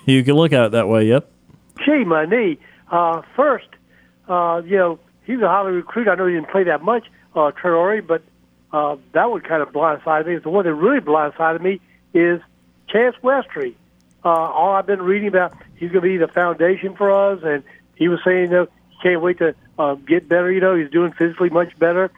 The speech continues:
Speaker 2: And if I'm taken by surprise, guess who else was taken by surprise? Nathan King, who's one of the, uh, writers, you know, for two forty-seven Sports,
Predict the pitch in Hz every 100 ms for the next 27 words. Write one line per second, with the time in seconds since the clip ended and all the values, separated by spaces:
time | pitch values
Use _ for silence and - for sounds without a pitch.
0 | - - - - 160 156 190 254 262 185
1 | 180 156 143 - 160 156 165 - _ _
2 | 208 226 233 226 262 180 156 170 156 147
3 | 131 127 156 139 127 - _ _ 165 202
4 | 233 196 - 233 240 135 147 151 175 170
5 | 165 _ _ - - _ _ _ _ -
6 | 156 156 196 226 147 156 160 - - 185
7 | 185 190 175 196 180 - 226 202